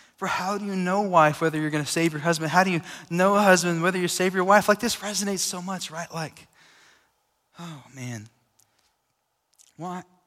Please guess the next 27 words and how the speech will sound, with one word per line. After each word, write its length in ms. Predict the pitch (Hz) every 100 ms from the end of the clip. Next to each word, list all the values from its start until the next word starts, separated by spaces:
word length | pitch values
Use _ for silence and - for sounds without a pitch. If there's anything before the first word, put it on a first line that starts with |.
| _ _ _ _ _ _
I, 60 | - - _ - _
I, 140 | - - 147
I 40 | 190
can 220 | 247 240
save 420 | - 120 123 139
them. 240 | 190 214 196 _ _ _ _ _ _ _ _ _ _ -
If 160 | 196
I, 120 | 196
if 200 | 180 190
I 100 | 208
date 400 | 196 147 170 196
them 300 | 202 202 202
and 100 | 175
they, 220 | 160 151 143 -
they 120 | 165
see 280 | 165 - 180
Jesus 720 | 139 160 180 185 185 - - _ - _
in 180 | 170 185
me, 360 | 185 190 190 180
then, 300 | 147 131 127 _ _ _ _ _ _ -
like, 180 | -
they'll, 300 | 170 170 151 - _ _ _ _
they'll 120 | 160 170
start 280 | - 165
coming 340 | - 160 160 139
to 60 | -
church. 460 | 160 170 - -